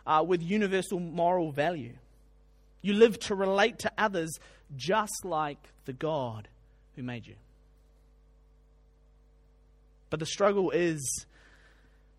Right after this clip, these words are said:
that we have is to remember that we're not king. But God is. The purpose of the beginning of this story is this. It's not about you.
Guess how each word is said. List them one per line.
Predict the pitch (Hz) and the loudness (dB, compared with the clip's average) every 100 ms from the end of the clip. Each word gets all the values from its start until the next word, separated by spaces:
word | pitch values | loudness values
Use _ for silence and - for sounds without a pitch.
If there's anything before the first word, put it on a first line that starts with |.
| _ - | _ -10
that | 135 | -6
we | 147 | -4
have | 139 185 123 120 117 - - - - - - - | -2 0 -2 -4 -12 -14 -16 -20 -20 -20 -20 -12
is | 147 151 - | -8 -8 -8
to | - 156 | -6 -4
remember | 156 160 139 104 104 - _ _ _ _ _ _ _ - _ _ _ | -4 -4 -6 -10 -16 -20 _ _ _ _ _ _ _ -20 _ _ _
that | 147 175 | -4 -2
we're | 180 | 0
not | 185 196 - | -2 -4 -6
king. | - 139 113 - - _ _ - _ _ _ _ _ _ _ _ _ - | -12 -12 -12 -18 -20 _ _ -20 _ _ _ _ _ _ _ _ _ -8
But | 139 | -6
God | 135 123 | -4 -6
is. | 104 - - - _ _ _ _ _ _ _ _ - _ _ _ _ - | -10 -16 -20 -20 _ _ _ _ _ _ _ _ -20 _ _ _ _ -10
The | 156 | -8
purpose | - 190 190 214 | -2 0 0 -2
of | 185 | -4
the | 175 | -4
beginning | 160 165 160 | -4 -4 -4
of | 147 139 | -6 -4
this | 160 - | -6 -6
story | 160 151 139 120 117 - - - - - - | -4 -2 -2 -4 -6 -14 -20 -20 -20 -16 -12
is | 127 | -8
this. | 123 101 - - - - _ _ _ _ _ _ _ _ _ _ _ - | -8 -10 -12 -14 -16 -20 _ _ _ _ _ _ _ _ _ _ _ -14
It's | - 156 | -10 -8
not | 156 165 | -6 -6
about | 151 139 120 | -6 -8 -10
you. | 120 | -12